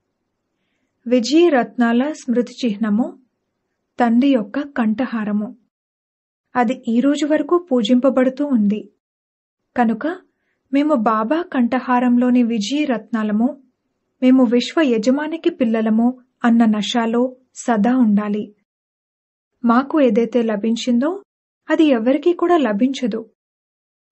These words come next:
ఈ నష మరియు సంతోషం స్థిరంగా ఉన్నట్లయితే ఏ రకమైన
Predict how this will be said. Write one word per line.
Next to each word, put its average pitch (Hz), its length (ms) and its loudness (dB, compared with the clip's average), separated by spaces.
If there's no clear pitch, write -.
ఈ 320 160 6
నష 302 320 -2
మరియు 254 360 2
సంతోషం 240 680 -2
స్థిరంగా 240 560 0
ఉన్నట్లయితే 214 800 -4
ఏ 277 140 4
రకమైన 302 440 -2